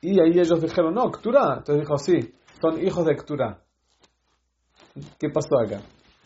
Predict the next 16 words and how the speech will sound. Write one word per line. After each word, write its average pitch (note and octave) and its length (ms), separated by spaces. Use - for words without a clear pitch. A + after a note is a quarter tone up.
¿Qué, B2 460
qué, C3+ 800
qué D#3 120
pasó? E3+ 440
¿Qué E3+ 100
le D#3 160
dijeron? D#3 640
Entonces, B2+ 400
varias F3+ 300
cosas. - 600
Primero, B3 640
cuando C3+ 240
la C3 120
Gemara D3 520
cuenta C#3+ 360
algo, E3 440